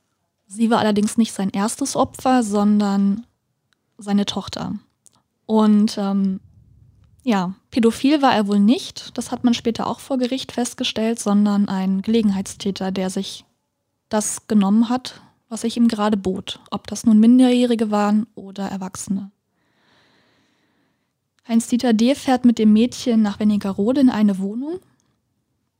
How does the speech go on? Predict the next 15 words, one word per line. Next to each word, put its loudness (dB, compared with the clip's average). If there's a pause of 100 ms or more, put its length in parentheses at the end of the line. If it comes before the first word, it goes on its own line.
(500)
und 2
dort -2
muss 2
sie -2
sich -6
ausziehen, -8 (180)
auf -20
das -12
Bett -4
legen 2 (480)
und -2
zuerst -6
fotografiert -2
er -4
sie. -8